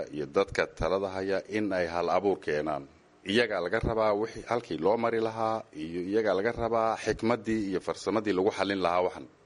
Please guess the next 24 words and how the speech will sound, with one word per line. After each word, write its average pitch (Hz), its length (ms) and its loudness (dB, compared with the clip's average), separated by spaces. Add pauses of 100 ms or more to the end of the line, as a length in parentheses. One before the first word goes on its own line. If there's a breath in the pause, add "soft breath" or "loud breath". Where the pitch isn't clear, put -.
(120)
Ma 95 100 -2
aha 90 160 2
wax 98 200 2
oo 85 280 4
mar 101 200 2
walba 85 280 2
aan, 85 160 0 (340)
ma-, 85 440 2
mataqaanaa 78 480 0
aynu 80 220 -2
hadda 92 240 0
meeshan 85 340 -4
ka 87 80 -8
sheegi 80 240 -2
karno. 90 280 -4 (560 loud breath)
Ayagaa 101 300 2
laga 80 180 0
rabaa. 73 340 -2
Haddii 90 380 -2
hal 90 220 0
abuur 98 320 2
uusan 80 340 -6
jirin 82 480 -10
oo 82 680 0